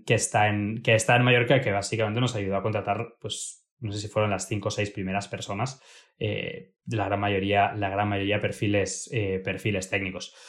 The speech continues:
Y una diferencia abismal entre cualquier, eh, pues,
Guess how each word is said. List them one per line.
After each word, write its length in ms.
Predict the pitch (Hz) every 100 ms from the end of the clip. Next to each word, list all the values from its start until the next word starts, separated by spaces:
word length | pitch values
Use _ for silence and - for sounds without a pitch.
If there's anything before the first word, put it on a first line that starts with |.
| - - -
Y 460 | 117 110 107 107 113
una 140 | 135 135
diferencia 340 | 123 117 127
abismal 460 | 113 101 107 101 -
entre 240 | 107 101 95
cualquier, 800 | 101 95 - 117 107 101 - _
eh, 540 | - 107 101 98 98 101 82 80
pues, 880 | - 107 - - - - - - -